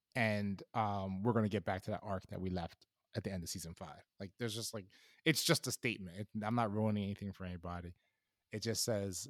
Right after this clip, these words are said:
you know, at, at the end of the, the sixth season, they're just kinda like, "Let's get back to season five." Um,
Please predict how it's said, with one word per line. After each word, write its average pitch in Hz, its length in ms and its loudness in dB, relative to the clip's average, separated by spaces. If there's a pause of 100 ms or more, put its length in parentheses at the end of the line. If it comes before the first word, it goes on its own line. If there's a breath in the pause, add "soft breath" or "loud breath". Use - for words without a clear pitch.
you 113 120 0
know, 98 80 0
at, 98 120 -4
at 113 160 -6
the 104 140 -4
end 95 180 -4
of 92 120 -6
the, 95 120 -6 (240)
the 98 400 -8
sixth - 360 -10
season, 80 260 -10
they're 85 80 -10
just - 240 -18
kinda 85 160 -12
like, 82 300 -12 (560)
"Let's 127 160 -8
get 101 120 -8
back 80 180 -12
to - 80 -18
season 71 280 -12
five." - 260 -20 (1000)
Um, 73 380 -12